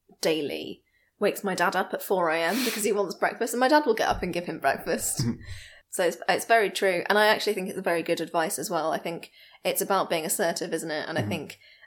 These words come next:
Speaker 1: I definitely don't ask for things when I need them, and I think maybe I should just
Speaker 2: Mm.
Speaker 1: take a leaf out of, I mean, maybe not to the extent that my cats do, because I think that would make me quite unpopular, but
Speaker 2: Yeah. Because there's a line, isn't it? 'Cause,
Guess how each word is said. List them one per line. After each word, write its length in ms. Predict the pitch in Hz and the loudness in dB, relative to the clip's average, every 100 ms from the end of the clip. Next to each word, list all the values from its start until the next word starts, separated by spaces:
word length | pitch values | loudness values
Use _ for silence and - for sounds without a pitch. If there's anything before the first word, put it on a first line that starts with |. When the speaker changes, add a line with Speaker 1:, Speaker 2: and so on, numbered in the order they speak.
| _ | _
Speaker 1:
I 120 | 190 196 | 2 4
definitely 380 | 190 - 170 | 2 -2 -6
don't 320 | 175 170 170 170 | -2 -2 -2 -2
ask 280 | 147 - | -2 -4
for 80 | - | -6
things 460 | - 156 98 208 - | -8 -8 -10 -8 -6
when 120 | 151 | -4
I 60 | 135 | -6
need 280 | 135 143 | -8 -10
them, 380 | - - 104 180 _ - _ - | -8 -8 -8 -12 _ -20 _ -8
and 80 | |
I 60 | 156 | -6
think 160 | - 185 | -6 -6
maybe 180 | 180 | -4
I 40 | 147 | -6
should 260 | - 185 - _ | -6 -8 -10 _
just 180 | - 110 | -8 -4
Speaker 2:
Mm. 20 | |
Speaker 1:
take 180 | 156 160 | -2 -2
a 160 | 165 151 - | -4 -4 -4
leaf 240 | 165 - | -4 -2
out 80 | - | -4
of, 80 | - | 0
I 40 | |
mean, 100 | 202 | 2
maybe 220 | 208 208 220 | 4 4 2
not 160 | - | 0
to 80 | - | -2
the 80 | 208 | -4
extent 220 | - - | -2 -4
that 80 | 98 | -6
my 80 | 175 | -8
cats 360 | - - - | -6 -6 -6
do, 220 | - 165 | -2 -2
because 160 | 156 - | -2 -4
I 60 | - | -6
think 160 | 185 | -6
that 140 | - - | -6 -6
would 120 | 175 | -4
make 220 | 143 - | -6 -8
me 80 | 120 | -8
quite 180 | - - | -6 -6
unpopular, 640 | 139 151 - 160 120 190 - | -6 -8 -6 -4 -4 -4 0
but 240 | 175 - | 2 4
Speaker 2:
Yeah. 180 | 110 101 - - - _ _ | 4 2 -4 -16 -18 _ _
Because 160 | - 131 | 0 2
there's 140 | 190 | 4
a 40 | 127 | 4
line, 260 | 117 113 107 | 6 6 4
isn't 120 | 101 | 0
it? 80 | - | -2
'Cause, 280 | - - | -2 -6